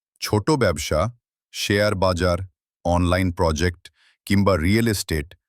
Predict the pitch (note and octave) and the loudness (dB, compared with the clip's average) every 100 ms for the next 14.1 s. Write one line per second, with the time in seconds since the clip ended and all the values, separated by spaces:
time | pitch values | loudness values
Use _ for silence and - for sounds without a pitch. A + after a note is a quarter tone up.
0 | _ _ E2 F#2 A2+ F2+ C#2+ C#2 C#2+ E2+ | _ _ -4 0 2 0 -2 -6 -6 -10
1 | _ _ _ D2+ D#2+ F2+ G#2+ A2+ - D2+ | _ _ _ -6 -2 2 2 0 0 -4
2 | D#2 G#2 G2 F#2 F2 D#2 D#2+ C#2+ - - | 0 -2 0 0 0 0 -2 -4 -6 -8
3 | B1 - G1+ - _ _ E2 E2 E2+ - | -8 -8 -12 -18 _ _ -2 0 0 0
4 | D2+ D#2 G2 - D2+ D2 F2+ D#2+ D2+ C2 | -4 -2 -4 -2 -2 0 0 0 -2 -4
5 | B1+ C2 B1+ - - - - _ _ _ | -6 -6 -8 -10 -10 -10 -14 _ _ _
6 | _ A2+ A#2+ - C3 A#2+ - D2+ - - | _ 2 2 0 0 0 0 -2 -4 -14
7 | _ _ _ - - G#2 A2+ A#2 A2 - | _ _ _ -6 0 2 2 2 0 0
8 | F#2 - G#2+ E2 D2+ D#2+ D#2 C#2+ D2+ C2+ | 0 0 0 0 2 2 0 -2 -6 -6
9 | B1 - _ _ _ _ - D#2 E2 A#2 | -8 -12 _ _ _ _ -12 -2 2 4
10 | D3 C3+ G2+ D#2+ E2 C2+ B1 - _ _ | 4 2 0 0 0 -2 -4 -16 _ _
11 | _ - E2+ F#2+ A2+ A#2+ A2 G2+ F2+ A2+ | _ -4 0 2 2 2 0 -2 0 0
12 | G2+ - E2+ F#2+ G2+ - F2+ D#2 A2+ F#2 | -2 -2 0 0 -2 0 -2 0 -2 -2
13 | F2+ D#2+ D#2 D#2+ - D2+ D2 - C2 - | -2 -2 0 -2 -2 -2 -4 -6 -10 -10